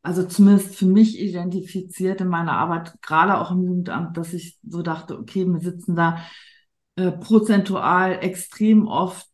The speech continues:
Eltern gegenüber, die irgendwie nicht in ihrer Elternverantwortung sind, mit denen ich auch nicht wirklich, ähm, solche Gespräche so führen kann, weil es einfach um andere Dinge geht und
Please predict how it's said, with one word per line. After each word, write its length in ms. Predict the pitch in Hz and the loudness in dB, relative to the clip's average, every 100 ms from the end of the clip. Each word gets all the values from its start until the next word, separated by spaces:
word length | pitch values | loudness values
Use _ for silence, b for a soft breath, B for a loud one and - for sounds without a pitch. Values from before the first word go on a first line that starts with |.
| - | -4
Eltern 340 | 180 175 175 | -2 0 -2
gegenüber, 480 | 160 160 - 170 170 | -4 -6 -6 -6 -6
die 160 | 170 160 | -6 -8
irgendwie 300 | 160 151 160 | -8 -6 -8
nicht 160 | 160 | -6
in 120 | 165 | -6
ihrer 240 | 160 156 143 | -6 -6 -6
Elternverantwortung 1200 | - 170 165 - 156 165 160 156 156 151 151 143 | -6 -6 -8 -6 -4 -4 -6 -8 -6 -6 -8 -8
sind, 520 | 151 165 196 196 - | -4 0 0 0 -6
mit 200 | 170 165 | -8 -4
denen 340 | 175 170 170 165 B B _ | -2 -2 -2 -6 B B _
ich 280 | 175 175 - | -12 -12 -8
auch 260 | 165 165 175 | -6 -4 0
nicht 500 | 190 208 - - _ - | 0 0 -6 -20 _ -18
wirklich, 760 | 147 175 185 180 175 175 - - | -6 -4 -4 -6 -8 -12 -18 -12
ähm, 520 | 156 165 165 156 151 B B B B _ | -6 -4 -4 -6 -8 B B B B _
solche 360 | 170 185 185 175 | -2 0 0 -2
Gespräche 560 | 175 - 185 185 190 | -4 -2 0 0 -2
so 120 | 170 | -6
führen 440 | 170 - 190 185 196 | -8 -4 -2 0 -2
kann, 360 | - 190 190 | -2 -4 -2
weil 280 | 175 165 160 | -2 -4 -6
es 160 | 160 - | -8 -10
einfach 320 | 170 170 156 | -12 -10 -10
um 140 | 160 | -8
andere 320 | 165 180 185 160 | -6 -4 -6 -6
Dinge 340 | 175 190 190 | -4 -4 -4
geht 340 | 190 190 185 | -4 -2 -4
und 260 | 170 170 165 | -4 -8 -8